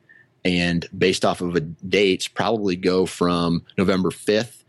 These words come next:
to the fifteenth, sixteenth, seventeenth, something like that. And, uh, that's when I'll probably be spending most of my time. That's when I've seen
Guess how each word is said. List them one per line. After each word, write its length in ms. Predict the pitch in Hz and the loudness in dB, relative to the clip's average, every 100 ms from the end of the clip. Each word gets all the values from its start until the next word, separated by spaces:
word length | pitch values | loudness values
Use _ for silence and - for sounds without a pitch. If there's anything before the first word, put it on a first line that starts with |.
| - - - | -20 -12 -2
to 380 | 101 92 92 | 2 4 4
the 540 | 87 85 90 87 87 80 - | 2 0 2 2 0 -2 -6
fifteenth, 720 | - 101 - 98 90 - - | -2 -2 0 -2 -4 -8 -16
sixteenth, 520 | - - 85 - 85 - | -6 -4 -4 -2 -4 -2
seventeenth, 640 | 104 85 78 65 65 - - | -2 -2 -6 -10 -12 -14 -6
something 300 | - 85 - | -4 -2 -2
like 200 | - - | -4 -2
that. 300 | 76 73 - - - - - | -4 -4 -6 -14 -18 -12 -4
And, 360 | 82 80 78 | -2 0 0
uh, 300 | 80 80 78 - _ - | 0 0 0 -2 _ -6
that's 360 | 80 90 - | -4 -2 -4
when 280 | 101 90 87 | -2 0 0
I'll 140 | 78 | -2
probably 280 | 80 - 80 | -4 -4 -2
be 100 | 78 | -2
spending 400 | 73 - 82 78 | -2 -2 -2 -2
most 220 | 82 78 | 0 -2
of 60 | - | -2
my 80 | 76 | -2
time. 260 | 76 78 | -2 -2
That's 220 | 78 90 - | -2 -2 -2
when 100 | 90 | -4
I've 120 | 85 | -2
seen 420 | - 87 85 85 | -2 0 0 -2